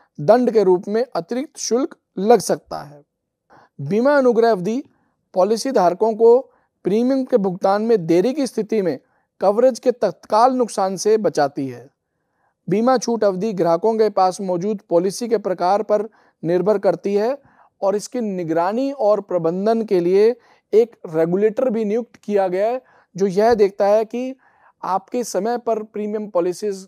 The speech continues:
का पैसा आ रहा है, नहीं आ रहा है और कंपनी ने किस प्रकार की पॉलिसीज बनाई हैं और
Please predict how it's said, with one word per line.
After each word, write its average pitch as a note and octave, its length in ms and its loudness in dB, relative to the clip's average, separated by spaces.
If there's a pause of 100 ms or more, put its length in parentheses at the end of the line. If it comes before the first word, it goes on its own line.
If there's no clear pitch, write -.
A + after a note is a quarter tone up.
(100)
का F#3 100 -6
पैसा F3+ 300 -4
आ F3+ 260 -2
रहा G3 100 2
है, G3+ 120 -2
नहीं G3 200 -8
आ F#3 140 -4
रहा G3 120 -2
है B3 80 -4
और B3+ 160 -10
कंपनी G3 420 -6
ने A3 140 -4
किस B3+ 220 -10
प्रकार G3 360 -4
की G3 120 -6
पॉलिसीज F3 500 -4
बनाई E3 340 -6
हैं A3 140 -8
और B3 120 -8